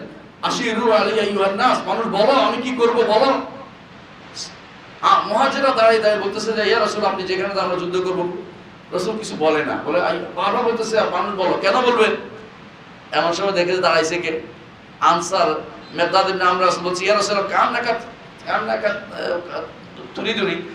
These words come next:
ইয়া রাসূল, আপনি মনে হয় আমাদেরকে চাচ্ছেন, তুরিদুনি, আমাদের চাচ্ছেন?" বলে, "হ্যাঁ, তোমাদেরকে চাচ্ছি, কারণ তোমাদের সাথে আমার চুক্তি হয় নাই, মদিনার বাইরে গিয়ে প্রতিরোধ করার কোনো চুক্তি নাই, তা আমি যে তোমাদেরকে নিয়ে যাচ্ছি মদিনার বাইরে, এটা তো আমার চুক্তির বাইরে যাচ্ছে।"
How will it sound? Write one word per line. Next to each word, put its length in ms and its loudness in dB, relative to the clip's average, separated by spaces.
ইয়া 80 0
রাসূল, 160 4
আপনি 200 -2
মনে 140 -2
হয় 100 2
আমাদেরকে 340 -2
চাচ্ছেন, 360 -6
তুরিদুনি, 340 0
আমাদের 280 0
চাচ্ছেন?" 280 -6
বলে, 120 0
"হ্যাঁ, 280 4
তোমাদেরকে 420 -2
চাচ্ছি, 340 -4
কারণ 220 0
তোমাদের 260 -2
সাথে 180 -2
আমার 120 2
চুক্তি 360 -2
হয় 140 6
নাই, 180 2
মদিনার 320 4
বাইরে 360 2
গিয়ে 280 2
প্রতিরোধ 420 -2
করার 220 2
কোনো 180 -4
চুক্তি 300 -8
নাই, 180 -2
তা 80 4
আমি 220 4
যে 160 0
তোমাদেরকে 440 2
নিয়ে 180 -2
যাচ্ছি 280 0
মদিনার 320 -2
বাইরে, 280 0
এটা 160 -4
তো 60 -2
আমার 120 0
চুক্তির 380 -6
বাইরে 180 2
যাচ্ছে।" 320 -6